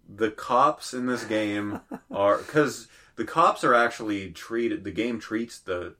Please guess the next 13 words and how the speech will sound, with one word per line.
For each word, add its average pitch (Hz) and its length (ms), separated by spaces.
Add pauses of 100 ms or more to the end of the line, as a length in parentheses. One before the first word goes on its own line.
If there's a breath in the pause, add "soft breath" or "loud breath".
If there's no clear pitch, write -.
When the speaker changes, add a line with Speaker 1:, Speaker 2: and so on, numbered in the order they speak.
(120)
Speaker 1:
the 85 120 (180)
P 104 260
D 110 360 (120)
like 92 340
a 85 60
gang. 78 480 (320)
Speaker 2:
Oh, 90 320
Speaker 1:
Like, 87 180
Speaker 2:
okay. 87 100
Speaker 1:
they're, 95 260
like, 85 340
an 82 80
actual 78 720